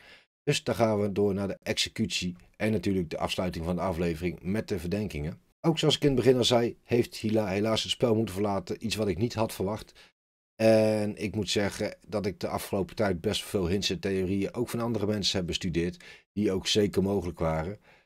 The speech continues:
Maar iedere keer als ik dat heb gedaan, dan gebeurt er weer wat. Eh, zodat deze theorie eigenlijk niet meer, eh, voor toepassing is. En ik begin nu zelf ook wel een beetje te twijfelen. In ieder geval één ding is zeker, ik heb nog geen tunnelvisie.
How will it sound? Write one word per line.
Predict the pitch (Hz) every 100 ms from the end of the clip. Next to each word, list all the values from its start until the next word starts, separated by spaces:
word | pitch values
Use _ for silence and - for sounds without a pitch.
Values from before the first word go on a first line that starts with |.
| _ _ _ _ _ -
Maar | 107 107 107 104 90 -
iedere | 131 117
keer | 120
als | 107
ik |
dat | -
heb | 107 -
gedaan, | 107 107 104 104 101
dan | 117 131
gebeurt | 123 110 113 107
er |
weer | 107
wat. | 95 101 90 - _
Eh, | - 98
zodat | 90 104 104
deze | 85 95 87 -
theorie | 98 90 85 95 -
eigenlijk | 107 104 92
niet | 87 101
meer, | 95 87
eh, | 90
voor | 76 -
toepassing | 117 92 90 87 85
is. | 107 - -
En | 117
ik | 123
begin | 110 110 113
nu | 110
zelf | 95 107 95
ook | - 98
wel | 104
een | 95
beetje | 80 85
te | -
twijfelen. | - 82 80 - 98 107 -
In | 113
ieder | 120 110
geval | 98 113 -
één | 120 131
ding | 120
is | 104
zeker, | - 127 139 117 -
ik | 101
heb | 110 92
nog | 87 -
geen | - 117 110
tunnelvisie. | 107 90 85 90 78 90